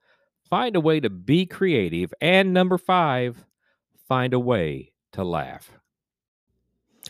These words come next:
And that's a wrap for this week's edition of Rick's Rambles. I hope you've enjoyed the podcast. And if you have, I would appreciate it if you would share it. And on your favorite podcast app,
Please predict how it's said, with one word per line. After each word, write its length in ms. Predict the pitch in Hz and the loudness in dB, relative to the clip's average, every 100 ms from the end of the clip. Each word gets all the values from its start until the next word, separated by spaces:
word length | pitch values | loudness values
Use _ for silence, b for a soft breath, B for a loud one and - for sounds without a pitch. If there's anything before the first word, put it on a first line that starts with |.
| B B _ | B B _
And 300 | 123 117 104 | 0 2 6
that's 280 | 143 220 196 | 4 6 6
a 60 | |
wrap 320 | 165 254 - - | 6 4 0 -4
for 80 | |
this 300 | 110 156 - | 4 4 4
week's 280 | 139 180 - | 2 2 2
edition 380 | 139 160 175 139 | 2 2 2 0
of 160 | 107 90 | 0 0
Rick's 480 | 147 - _ - - | -2 -2 _ -16 -12
Rambles. 580 | 92 110 160 226 285 277 | -8 -2 -2 0 -2 0
I 80 | 135 | 0
hope 260 | 113 131 | 2 2
you've 140 | 131 117 | 2 2
enjoyed 380 | 110 139 180 196 | 0 4 4 4
the 80 | |
podcast. 720 | 151 151 151 - 156 202 - | 2 2 0 0 -2 -2 0
And 120 | 165 180 | 4 4
if 180 | 226 | 4
you 120 | 262 240 | 2 2
have, 600 | 151 247 269 185 160 220 | 2 -2 0 0 0 -2
I 160 | - 170 | -2 0
would 160 | 190 151 | 4 2
appreciate 600 | - 262 262 - 147 127 | 2 -2 0 2 2 2
it 120 | - | -2
if 180 | 127 117 | -6 0
you 120 | 135 | 2
would 140 | 113 95 | 2 0
share 320 | - 139 180 | 0 4 6
it. 180 | 247 - | 4 0
And 260 | 135 143 143 | 0 2 2
on 280 | 160 180 202 | 4 4 6
your 180 | 175 165 | 4 4
favorite 440 | - 190 190 143 | 4 4 4 0
podcast 720 | - 151 240 - 127 107 104 - - | 0 0 0 -2 0 0 -4 -12 -4
app, 280 | 110 156 | 0 0